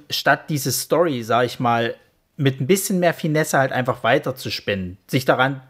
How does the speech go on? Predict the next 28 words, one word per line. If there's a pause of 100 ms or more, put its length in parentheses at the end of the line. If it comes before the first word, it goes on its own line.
(140)
zu,
also (300)
daran
zurückzuerinnern,
immer
mal
wieder
darauf
hinzuweisen
und (320)
halt (180)
Rhea
Ripley
wirklich
so
als
eine
Jägerin
darzustellen,
die
halt
auch
vielleicht
gefrustet
ist,
weil
sie
halt